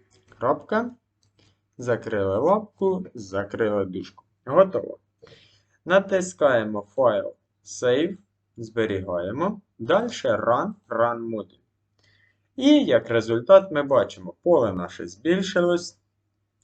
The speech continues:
товщина, е, рамки поля також змінилася, е, текст напису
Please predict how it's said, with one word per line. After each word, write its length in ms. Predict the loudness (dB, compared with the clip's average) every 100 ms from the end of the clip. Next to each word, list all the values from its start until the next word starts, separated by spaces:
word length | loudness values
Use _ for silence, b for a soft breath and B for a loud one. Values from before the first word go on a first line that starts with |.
| _ -6
товщина, 800 | -4 -4 -4 -2 -2 -2 -4 -6 _ _ _ _ _ -8
е, 340 | -4 -2 -2 0
рамки 600 | 0 2 0 -2 -8 -8
поля 460 | -6 -6 -4 -8
також 480 | -8 -10 -2 0 0
змінилася, 1000 | -2 -4 -4 0 0 0 -2 -2 -2 -2 _ _ _ _ -4
е, 40 | 0 0 -2 -10 _ _ _ 0
текст 460 | 4 4 4 -12
напису 680 | -6 -4 -4 -4 -8 -8 -18